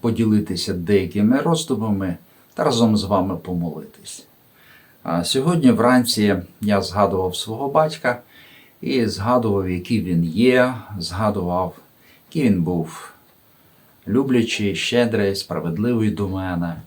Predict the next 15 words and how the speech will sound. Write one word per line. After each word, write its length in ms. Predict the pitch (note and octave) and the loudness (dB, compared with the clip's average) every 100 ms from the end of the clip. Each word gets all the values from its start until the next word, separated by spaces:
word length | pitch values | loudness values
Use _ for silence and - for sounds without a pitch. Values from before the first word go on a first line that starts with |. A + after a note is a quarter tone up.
| _ _ _ _ - | _ _ _ _ -4
терплячий 720 | A2+ - F2 F#2+ A#2 - G2+ | -4 -2 0 0 0 -2 -2
до 140 | G2 | -2
мене. 420 | F#2 F#2 F2 E2+ - - _ _ _ _ _ _ _ - | -4 -4 -4 -4 -8 -16 _ _ _ _ _ _ _ -6
І 120 | E3 | -2
так 640 | D#3+ D#3 D3+ - - - - - _ - | 2 4 2 -2 -12 -12 -18 -20 _ 0
перейшов 640 | A#2 G#2+ G#2 - A#2+ G2+ | 2 2 0 0 2 2
на 120 | F#2+ | 0
те, 240 | - A#2 | 4 4
що 220 | A2+ G2+ F#2+ | 4 0 -2
почав 400 | G2+ - F#2+ - - - A2+ | -2 -2 -4 -4 -14 -8 -2
роздумувати 1040 | A2+ A2 F#2+ B2 C3+ G#2 F2+ F2+ F#2+ E2+ - - - _ _ | 2 2 2 2 2 2 0 -4 -4 -4 -8 -20 -20 _ _
про 140 | A2+ | 0
свого 600 | A2+ G2+ G2+ G#2+ A2 G#2 - - | 2 0 -2 2 2 2 0 -2
небесного 720 | G#2 G2 G2+ F2+ - F2+ F2 | 0 2 0 0 -2 -4 -4
батька. 560 | E2+ D#2 C#2 - - | -6 -8 -10 -16 -18